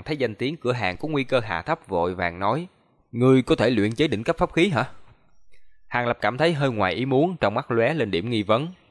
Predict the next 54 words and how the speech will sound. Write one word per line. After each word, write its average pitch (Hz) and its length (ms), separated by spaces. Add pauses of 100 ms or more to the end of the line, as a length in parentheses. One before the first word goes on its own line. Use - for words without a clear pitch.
(500)
Hắn 165 140
còn 107 200
tưởng 123 180
rằng 104 320
người 110 180
luyện 104 240
chế 139 160
pháp 160 200
khí 156 180
là 135 80
người 87 160
khác, 156 340
không 107 240
nghĩ 92 180
tới 151 120
lão 92 120
giả 98 200
này. 95 220 (680)
Khó 123 220
trách 160 200
Hàng 107 180
Lập 92 160
không 123 240
tin, 127 220 (340)
luyện 104 260
chế 135 160
đỉnh 107 240
cấp 143 140
pháp 143 160
khí 151 360
không 104 280
giống 113 160
như 139 100
luyện 92 220
trung 113 240
cấp - 200
hay 139 100
là 85 100
thượng 90 260
cấp - 180
pháp 147 180
khí, 151 300 (340)
lửa 120 180
bình 120 200
thường 110 220
của 123 100
thế 139 120
gian 120 300
không 117 240
có 139 100
khả 107 200
năng 110 160
luyện 87 220
chế, 147 340